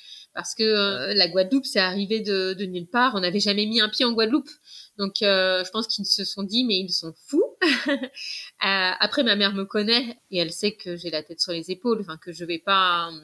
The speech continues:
déraciner, entre guillemets, ma famille pour un projet, euh, complètement, euh, bancal. Donc, elle m'a, elle m'a fait confiance. Et, euh, on a eu, en gros, trois semaines pour vider notre appartement et pour remplir le conteneur.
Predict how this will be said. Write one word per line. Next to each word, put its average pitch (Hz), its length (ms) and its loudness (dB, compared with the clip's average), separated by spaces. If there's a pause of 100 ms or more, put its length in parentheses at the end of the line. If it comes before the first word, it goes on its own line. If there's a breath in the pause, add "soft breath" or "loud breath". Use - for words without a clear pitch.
(120)
déraciner, 220 840 2
entre 220 220 -2
guillemets, 214 260 -2
ma 208 160 2
famille 220 460 0
pour 190 180 -8
un 185 100 -8
projet, 202 520 0
euh, 180 160 2
complètement, 190 720 -6
euh, 175 120 -4 (640 soft breath)
bancal. 202 680 2 (680)
Donc, 180 220 -6
elle 165 140 -2
m'a, 165 360 0
elle 185 140 0
m'a 180 120 -4
fait 175 160 -8
confiance. 208 480 -8 (100)
Et, 180 180 -6
euh, 165 120 -6 (440)
on 220 120 -2
a 220 80 6
eu, 262 160 6
en 233 160 -2
gros, 262 220 0
trois 247 260 0
semaines 240 420 -6
pour 202 160 -4
vider 202 240 -2
notre 208 240 -4
appartement 202 760 -6
et 180 140 -6
pour 196 220 -8
remplir 196 340 -6
le 185 100 -2
conteneur. 190 600 -6